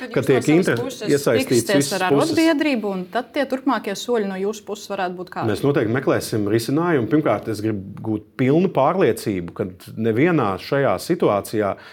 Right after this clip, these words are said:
Speaker 2: netiek pārtraukti kādi kritiski pakalpojumi. Tā nav normāla situācija, ka mēs vienkārši aizveram bodīt ciet, un tad cilvēki, lai dara, ko viņi grib, gan attiecībā uz savu pensiju saņemšanu, uz savas abonētās, eh, preses, eh, saņemšanu,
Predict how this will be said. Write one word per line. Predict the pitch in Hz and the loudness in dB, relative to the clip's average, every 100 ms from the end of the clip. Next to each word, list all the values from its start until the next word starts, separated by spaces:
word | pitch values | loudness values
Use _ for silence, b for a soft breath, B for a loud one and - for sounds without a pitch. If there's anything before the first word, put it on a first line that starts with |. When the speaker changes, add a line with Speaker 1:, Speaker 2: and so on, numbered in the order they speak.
| B | B
Speaker 2:
netiek | - 104 135 160 113 - | -6 -2 -2 0 0 0
pārtraukti | - 143 175 139 107 98 - | 0 0 0 0 0 -2 -4
kādi | 135 113 | -2 -2
kritiski | - 127 123 - - 135 | -2 -4 -4 -6 -2 -2
pakalpojumi. | 131 - - 92 98 92 90 | 0 -2 0 -2 -2 -4 -4
Tā | 113 123 | -2 0
nav | 160 | 2
normāla | 170 180 110 | 2 2 0
situācija, | 196 - 98 101 - | 0 0 -2 -4 -8
ka | 104 | -8
mēs | 139 | -4
vienkārši | 123 98 143 | -2 0 0
aizveram | 123 110 104 | 0 0 0
bodīt | 127 139 110 | 2 2 2
ciet, | - 220 - B B B | 2 2 2 B B B
un | 139 147 131 | -2 0 0
tad | 143 113 | -2 0
cilvēki, | 180 170 120 | 2 4 2
lai | 139 127 | 2 2
dara, | 170 175 | 0 0
ko | 143 | 2
viņi | 135 135 | 2 2
grib, | 165 87 - - | 0 -2 -8 -4
gan | 120 | -2
attiecībā | 127 135 107 110 104 | 0 0 0 0 0
uz | 98 | 0
savu | - 107 | -2 -2
pensiju | 143 196 180 151 | 0 0 2 0
saņemšanu, | 180 175 123 - 117 B B B | 2 0 0 -2 -2 B B B
uz | 107 | -6
savas | - 120 139 | 0 0 2
abonētās, | 135 113 101 107 98 - - | 2 2 0 -2 -4 -4 -4
eh, | 104 | -4
preses, | 104 156 190 - - | 0 -2 -2 -6 -4
eh, | 143 127 | -2 -2
saņemšanu, | 120 165 120 107 107 | -2 0 0 -2 -4